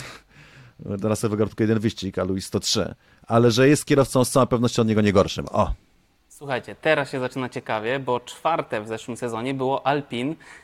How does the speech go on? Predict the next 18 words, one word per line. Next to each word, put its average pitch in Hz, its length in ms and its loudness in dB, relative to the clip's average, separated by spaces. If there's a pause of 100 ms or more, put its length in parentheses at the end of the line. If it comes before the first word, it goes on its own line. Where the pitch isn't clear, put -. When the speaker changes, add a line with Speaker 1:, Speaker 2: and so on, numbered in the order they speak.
(100)
Speaker 2:
a 147 120 4
Alpine 160 400 2
to 147 120 0
jedyny 143 640 2
zespół 117 400 -4
z - 100 -8
całej 147 280 2
stawki, - 440 -6
który 175 340 0
nie 175 120 0
poprawił 160 480 0
swojego 127 360 -4
czasu 131 280 -4
względem 147 540 0
testów 160 380 -2
z 143 40 -8
dwa 151 160 2
tysiące 160 400 -4